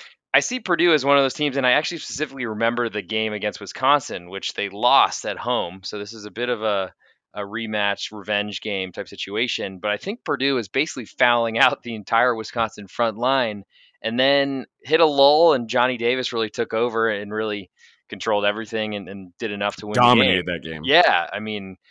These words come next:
Speaker 1: I, it's still kind of amazing to see a team that was in that, like, deep of foul trouble coming back and winning on the road in, in Mackey, which is certainly saying something. Also interesting that neither of us picked Wisconsin to win the title.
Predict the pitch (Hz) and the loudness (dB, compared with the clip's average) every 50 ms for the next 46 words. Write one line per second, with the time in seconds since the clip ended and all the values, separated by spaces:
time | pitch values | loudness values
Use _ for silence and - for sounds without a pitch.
0 | _ _ _ _ _ _ _ - 120 117 104 - - - - - _ _ - - | _ _ _ _ _ _ _ 0 0 0 -2 -6 -14 -14 -14 -18 _ _ -20 -20
1 | - _ - - - - - 202 196 - 156 151 139 120 110 98 101 104 107 113 | -20 _ -12 -12 -10 -2 0 0 0 2 2 2 2 2 0 -2 -4 -4 -2 0
2 | 123 135 127 110 107 95 90 82 98 - - - 113 110 110 107 101 - _ _ | 0 0 -2 -2 -4 -6 -6 -8 -12 -12 -12 -10 -10 -8 -8 -10 -10 -14 _ _
3 | - 113 - - - 120 117 110 101 90 85 98 92 92 92 98 104 107 - 98 | -18 -16 -14 -10 -8 -6 -4 -4 -4 -4 -6 -6 -10 -8 -4 0 0 0 0 -4
4 | _ _ _ _ _ _ - - _ - 101 82 - _ _ _ _ _ _ _ | _ _ _ _ _ _ -18 -18 _ -12 -12 -12 -12 _ _ _ _ _ _ _
5 | _ 107 113 _ _ - 135 135 127 - 110 92 - - 104 104 110 110 107 - | _ _ _ _ _ -6 -6 -6 -4 -6 -8 -8 -2 2 4 4 4 4 0 -2
6 | - 101 90 80 80 76 76 - - - 107 98 90 82 95 95 95 - 87 85 | -4 -4 -4 -4 -6 -10 -12 -12 -10 -10 -8 -8 -4 -2 0 0 0 -2 -6 -10
7 | 85 104 107 92 85 85 87 87 - _ - 113 123 123 117 107 110 110 107 110 | -8 -8 -6 -6 -6 -8 -12 -16 -18 _ 2 2 2 2 2 0 0 0 2 2
8 | 110 107 101 82 101 101 95 - - 117 113 104 104 98 98 98 98 - - 90 | 0 -2 -4 -6 -8 -10 -12 -10 -8 -8 -6 -4 0 0 0 0 0 -2 -8 -12
9 | 85 87 - - 104 - - - - - - _ - - 180 190 185 160 151 - | -12 -12 -12 -12 -10 -10 -12 -14 -16 -20 -18 _ 0 2 2 2 2 0 2 4
10 | 151 147 156 151 151 - 110 95 - 90 90 - - 139 156 - - 147 131 127 | 4 4 4 2 2 -2 -4 -4 -4 -6 -4 2 2 2 2 4 0 0 0 0
11 | 127 120 - - 135 127 127 123 110 127 131 127 120 117 123 - - - 127 - | -2 -4 -6 -8 -6 -6 -6 -6 -4 -4 -6 -6 -6 -6 -8 -8 -8 -10 -12 -12
12 | - - 113 - - - - 143 156 160 - - 98 90 90 90 87 87 - - | -12 -14 -16 -16 -10 -4 -2 0 0 -2 -4 -8 -10 -10 -10 -10 -12 -14 -8 -4
13 | 101 90 90 87 85 87 87 | -2 -2 -2 -2 -4 -6 -8